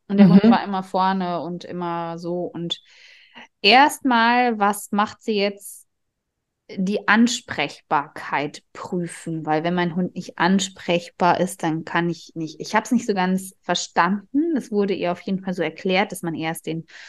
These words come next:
Speaker 1: die Ansprechbarkeit des Hundes überprüfen müsse. Und ich gedacht habe, nein, also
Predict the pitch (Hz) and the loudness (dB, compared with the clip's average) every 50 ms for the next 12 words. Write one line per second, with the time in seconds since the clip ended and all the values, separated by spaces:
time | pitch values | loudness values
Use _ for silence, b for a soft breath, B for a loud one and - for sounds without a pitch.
0 | b b b _ - - - - 170 202 285 277 - - - - - - 180 - | b b b _ -20 -12 -4 2 4 4 4 4 2 0 -2 -2 -2 -4 -8 -6
1 | - 165 170 - 165 160 - 226 226 233 220 - - 165 180 156 - - 277 330 | -4 -6 -6 -6 -8 -8 -6 -2 0 0 0 -2 -4 -8 -10 -8 -6 -4 -4 -2
2 | 320 320 240 208 208 202 - 202 196 196 - _ _ _ _ _ _ _ _ _ | -2 0 0 0 0 -2 -4 -6 -6 -8 -10 _ _ _ _ _ _ _ _ _
3 | _ _ _ - - 220 170 - - 160 160 160 160 156 156 156 147 143 175 226 | _ _ _ -10 -6 -6 -4 -4 -4 -4 -4 -6 -8 -8 -4 -2 0 2 2 2
4 | 190 170 - - - 175 170 156 160 156 151 151 | 0 0 -4 -8 -6 -4 -4 -2 0 -2 -2 -4